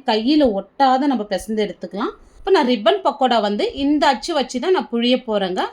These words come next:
இப்ப இதுல வந்து சின்ன சின்னதாவும் பிழிஞ்சு விட்டுக்கலாம், இல்லைன்னா வந்து நல்லா ரவுண்டா பெருசாவும் நல்லா புழிஞ்சு விட்டு சின்ன சின்னதா உடைச்சு விட்டுக்கலாம் நம்ம. அது உங்களுடைய விருப்பம்தான். இப்ப பாருங்க,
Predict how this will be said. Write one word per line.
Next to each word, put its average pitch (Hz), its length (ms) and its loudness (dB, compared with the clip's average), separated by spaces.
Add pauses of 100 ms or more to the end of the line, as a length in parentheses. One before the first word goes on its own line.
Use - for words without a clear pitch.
இப்ப - 120 -6 (120)
இதுல 330 180 4 (100)
வந்து 262 160 0 (160)
சின்ன 285 300 -2
சின்னதாவும் 285 540 2
பிழிஞ்சு 254 340 2
விட்டுக்கலாம், 226 500 -2 (280)
இல்லைன்னா 311 340 4
வந்து 285 240 2
நல்லா 277 320 2 (120)
ரவுண்டா 294 400 2 (140)
பெருசாவும் 285 680 2
நல்லா 233 240 -2 (100)
புழிஞ்சு 247 380 2
விட்டு 330 260 -4 (300)
சின்ன 370 240 4
சின்னதா 302 240 -2 (120)
உடைச்சு 262 400 -2
விட்டுக்கலாம் 208 460 -2
நம்ம. 208 220 0 (400)
அது 277 160 0
உங்களுடைய 330 360 4 (100)
விருப்பம்தான். 240 460 0 (460)
இப்ப 359 140 -6 (100)
பாருங்க, 269 260 4